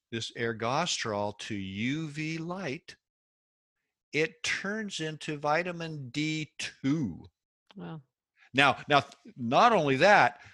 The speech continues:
Speaker 1: humans, the way we produce vitamin D, because we produce vitamin D, is through our cholesterol and exposing our skin to U V.
Speaker 2: Yeah. That's
Speaker 1: Interesting.
Speaker 2: wild.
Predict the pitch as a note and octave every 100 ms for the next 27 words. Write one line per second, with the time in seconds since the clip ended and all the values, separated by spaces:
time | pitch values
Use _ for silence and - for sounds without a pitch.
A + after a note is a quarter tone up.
0 | _ _ _ - - - B3 B3+ C#3+ F2+
1 | G2+ - C3+ C#3+ D#3 D3+ D#3 A3 - D3
2 | A#2+ B2 A#2 - _ G2 G#2+ A#2 A2+ A2
3 | G#2 G2+ F#2+ F2 F#2+ A#2 D3 D3 C#3 B2
4 | F3 - C#3+ F#3+ - A#2 A2 G#2+ G#2 D#3+
5 | - F3 F3 - G3+ G#3 G3+ G#3 - G#3
6 | A#3+ C4 A#3 - B3 B3+ G3+ B2+ A#2 C3+
7 | C3+ B2+ - E3+ G3 A3 D#3+ D3+ - -
8 | - C#3 D3 - - - G3 A3+ A#3 D#3
9 | C#3+ F3 - E3 - _ - G3+ G3+ D#4+
10 | D3+ E3 G#3 A3 A3 A#3+ C4 D4 C4 E3
11 | F2+ - G3+ G#3 G3 F3 - _ _ _
12 | - G#2 A2+ - A2+ G#2+ F2+ - G#2+ G#2+
13 | G#2 F2 - - G2+